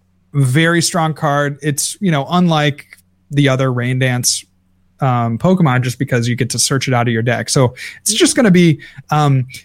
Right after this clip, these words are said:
you know, not as explosive, but maybe over the course of a long game, more consistent.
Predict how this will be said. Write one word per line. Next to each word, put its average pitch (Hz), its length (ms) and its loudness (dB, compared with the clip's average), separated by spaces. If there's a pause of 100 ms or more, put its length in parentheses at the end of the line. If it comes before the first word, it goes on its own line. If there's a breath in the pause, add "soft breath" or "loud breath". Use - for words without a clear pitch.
(120)
you 180 80 2
know, 160 100 2
not 180 220 0
as 165 140 2
explosive, 185 720 0
but 147 120 0
maybe 143 240 2
over 139 220 2
the 131 100 0
course 139 400 -2
of 135 60 -2
a 123 140 0
long 127 380 0
game, 160 320 0
more 135 180 -2
consistent. 156 600 -4